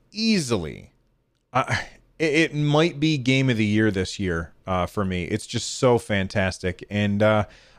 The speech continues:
I, I, I'd have a hard time not recommending it to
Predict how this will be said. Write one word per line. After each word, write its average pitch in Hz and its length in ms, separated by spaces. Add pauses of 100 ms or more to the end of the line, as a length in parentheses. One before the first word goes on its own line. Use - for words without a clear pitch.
I, 131 280
I, 135 260 (160)
I'd 123 220
have 143 240
a 117 60
hard 139 280
time 113 320
not 110 260
recommending 101 680
it - 240
to - 120